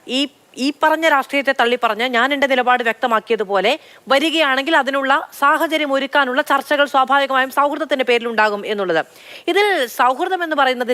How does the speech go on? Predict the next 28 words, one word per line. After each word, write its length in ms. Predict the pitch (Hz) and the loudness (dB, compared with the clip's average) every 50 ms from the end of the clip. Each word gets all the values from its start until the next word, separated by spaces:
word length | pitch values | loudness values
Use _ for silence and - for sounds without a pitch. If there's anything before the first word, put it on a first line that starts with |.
| 214 | 2
രാഷ്ട്രീയത്തിൽ 440 | 208 202 220 - - 277 269 - 247 233 | 2 2 0 0 -4 -8 -4 -2 0 0
അവനവൻ്റെ 320 | 208 220 247 269 285 277 254 - | 0 0 0 -2 -2 -2 -4 -6
പ്രത്യയശാസ്ത്രം 580 | 233 - 294 302 285 - 262 240 - 247 233 208 | -6 -4 -2 -2 0 -2 -2 -2 -2 -2 -2 -2
അപ്പുറത്ത് 260 | - - 226 - 240 | -2 -2 -2 -2 -2
നിൽക്കുമ്പോൾ 280 | 220 208 - 214 220 208 | -2 -2 -2 0 0 0
എത്ര 180 | 202 - 302 330 311 - | 0 0 -2 -2 0 2
സാധ്യമാണ് 500 | 254 226 302 185 233 220 190 160 156 156 - - - - - - - | 2 2 2 0 0 0 0 0 0 -2 -2 -4 -12 -20 -12 -6 -2
സന്ദീപ്? 280 | 214 190 180 185 175 185 - | -2 0 0 0 0 0 0
കാരണം 140 | 247 269 294 | 0 0 2
ഇപ്പോൾ 120 | 269 311 302 - - - - - | 0 0 -2 -2 -6 -10 -4 -2
സംസ്ഥാന 340 | 269 277 262 - 320 302 302 294 | -2 -2 0 0 0 2 2 2
അധ്യക്ഷൻ 280 | 277 226 262 - - 277 269 | 2 0 -2 -2 -2 -2 -2
തന്നെ 160 | 247 254 247 240 | 0 0 0 -2
എത്ര 220 | - - 294 277 240 | 0 0 0 2 2
രൂക്ഷമായ 360 | 233 240 226 - 262 254 240 240 202 196 | 0 -4 -4 -2 0 0 0 0 0 -2
ഭാഷയിലാണ് 480 | 226 214 - 233 220 208 196 202 202 202 - - - - - 226 | -4 -2 0 0 2 2 2 2 0 -2 -4 -14 -6 -2 -2 0
അന്ന് 180 | 233 240 240 240 233 | 2 2 0 0 0
സന്ദീപുമായി 540 | 233 220 208 240 233 233 226 220 220 220 220 220 - - - - 220 | -2 -2 -2 -2 -2 0 2 2 2 2 0 -4 -8 -12 -14 -12 -12
ഇപ്പോഴും 400 | 208 - - 269 285 302 294 294 262 262 | -10 -4 0 2 2 2 0 0 -2 -2
തുടരുന്ന 280 | 247 233 233 226 240 220 | -2 -2 -2 -2 -2 0
വാക്കേറ്റം 400 | 220 220 - 247 233 - 233 226 220 220 | 0 0 0 -2 -2 -2 -4 -6 -6 -4
ഉണ്ടാകുന്നത്. 440 | 220 226 226 220 214 214 208 202 214 208 - - - - - 320 | 0 0 0 0 0 -2 -2 -2 -2 -4 -6 -14 -10 -6 -4 -2
അപ്പോൾ 160 | 320 359 359 339 - - - 226 285 | 2 2 2 2 0 -2 -2 -2 0
അങ്ങനെ 360 | 294 330 349 381 370 359 370 359 - | 0 0 -2 -2 0 0 -2 -2 -2
സംസ്ഥാന 420 | 277 277 269 - 349 339 339 330 330 302 | -4 -6 -4 -2 -2 0 0 0 0 0
നേതൃത്വം 380 | 294 285 285 285 277 - 294 269 262 | 0 0 -2 -2 -2 -2 0 2 2
അടക്കം 260 | 247 262 - 277 277 285 - - | 0 0 0 -2 -4 -4 -2 -2
തള്ളിപ്പറഞ്ഞ, 580 | 233 226 240 262 262 - 247 208 202 196 190 | 0 0 0 -2 -2 0 0 0 0 0 0